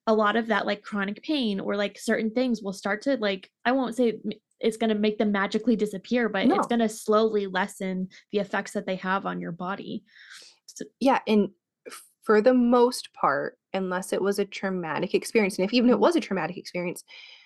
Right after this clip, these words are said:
Speaker 2: a lot of these things didn't happen overnight. If you have chronic pain,
Speaker 1: Yes.
Speaker 2: it's because it happened over a long period of time.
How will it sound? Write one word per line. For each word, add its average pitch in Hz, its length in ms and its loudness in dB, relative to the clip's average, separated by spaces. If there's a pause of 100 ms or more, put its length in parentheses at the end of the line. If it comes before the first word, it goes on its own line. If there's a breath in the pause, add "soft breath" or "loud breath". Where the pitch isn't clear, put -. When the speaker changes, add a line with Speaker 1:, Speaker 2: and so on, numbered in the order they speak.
(360 loud breath)
Speaker 2:
a 220 80 4
lot 208 180 6
of 269 60 0
these 277 180 2
things 233 240 2
didn't 196 220 -2
happen 180 340 -2
overnight. 165 540 -6 (240)
If 190 160 0
you 226 60 8
have 208 100 4
chronic 220 380 0
pain, 208 260 2
Speaker 1:
Yes. 185 80 -2
Speaker 2:
it's - 100 -6
because 214 320 0
it 214 100 2
happened 202 340 0
over 208 140 2
a 208 80 4
long 180 300 -2
period 175 260 -4
of 170 80 -6
time. 156 300 -6